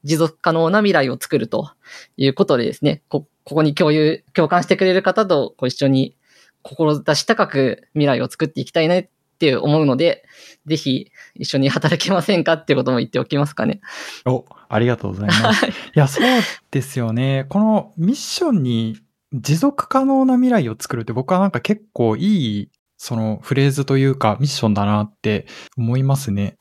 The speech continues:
Speaker 1: 持続可能っていうことは、本当にそれこそなんかすごく平易な言葉で言うと優しい世界だと思うんですよね。こう無理もないし、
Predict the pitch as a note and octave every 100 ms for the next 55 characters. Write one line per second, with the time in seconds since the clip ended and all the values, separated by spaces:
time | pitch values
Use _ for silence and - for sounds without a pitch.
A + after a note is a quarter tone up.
0 | - C#3+ F#3 B3 C#4 - G#3+ A3+ A#3 A#3
1 | A#3+ A#3 A3+ F3 A#2 - - E3 F#3 F#3+
2 | F3+ F#3 F3+ G3 G3 D3+ B2 - - -
3 | - - C#3 C#3+ A2+ A2+ D3 C#3 C3 C3
4 | - C#3+ C#3 F#2 - C#3 - A3+ D4 C#4
5 | G4 D#3 B2 C3+ B2 A#2+ B2 E2+ A#2+ C#3+
6 | _ _ - C#3+ C#3 G3+ G3+ C3+ C#3 C3+
7 | - - C3+ B2 -